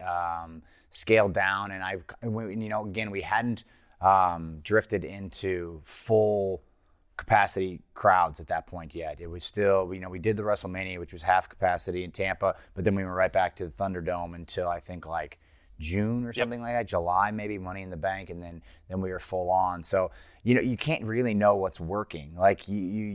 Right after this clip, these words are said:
Speaker 1: you're, you know, the internet is your only litmus test, and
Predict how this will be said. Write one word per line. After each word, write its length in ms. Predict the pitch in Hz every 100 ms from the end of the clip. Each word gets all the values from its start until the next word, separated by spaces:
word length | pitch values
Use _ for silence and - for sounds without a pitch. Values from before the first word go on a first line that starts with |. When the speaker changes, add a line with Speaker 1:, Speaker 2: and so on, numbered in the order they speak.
| 92
Speaker 1:
you're, 220 | 95 90
you 140 | 80 92
know, 140 | 87
the 100 | 85
internet 380 | 107 120 107 95
is 140 | 90 85
your 160 | 90
only 200 | 90 92
litmus 360 | 87 98 87 -
test, 280 | 87 87 90
and 160 | 87